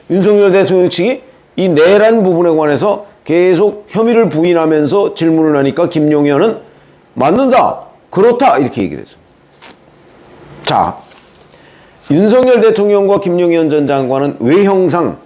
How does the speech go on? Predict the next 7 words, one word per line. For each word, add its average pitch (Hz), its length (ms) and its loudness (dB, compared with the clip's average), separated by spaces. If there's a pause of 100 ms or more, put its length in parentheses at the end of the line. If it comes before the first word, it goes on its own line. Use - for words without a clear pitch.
이게 117 460 -2 (320)
경고적 202 880 0
의미를 120 460 -2
가진 101 380 -6 (100)
비상계엄, 110 680 0 (300)
그다음에 147 380 0
비상계엄 127 600 -2